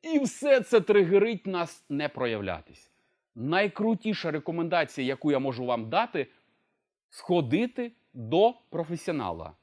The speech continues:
Коли у вас болить зуб, ви ж не йдете до таролога, який розкладає карти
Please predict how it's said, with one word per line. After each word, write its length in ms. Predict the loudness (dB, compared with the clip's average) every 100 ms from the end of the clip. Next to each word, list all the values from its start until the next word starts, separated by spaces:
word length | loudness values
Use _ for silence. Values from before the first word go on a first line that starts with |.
| _ 0
Коли 220 | 2 4
у 60 |
вас 200 | 4 2
болить 380 | 2 -2 0 -2
зуб, 220 | -2 -4 -4
ви 220 | -4 -2
ж 160 | -4
не 100 | -4
йдете 460 | -2 -2 0 2 2
до 600 | 0 0 2 2 2 0 -4 _ _ _ _ _ _ _ _ _
таролога, 720 | -2 0 2 0 -2 -6 -10 -14 -8
який 320 | -6 -2 0
розкладає 640 | 0 -4 -6 -2 0 0
карти 880 | -2 2 2 2 0 0 2 0